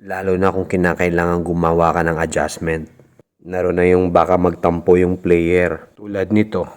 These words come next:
masasabi kong napakagaling ng ginawa na adjustment ni Vincent Coley.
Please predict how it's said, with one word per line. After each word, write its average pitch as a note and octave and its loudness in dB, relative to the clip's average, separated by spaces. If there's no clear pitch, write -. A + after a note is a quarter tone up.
masasabi F#2+ -2
kong G2+ -2
napakagaling F#2 2
ng F2+ 0
ginawa F2 0
na F2+ -2
adjustment F2 -6
ni F2 -2
Vincent F2 -6
Coley. E2+ -6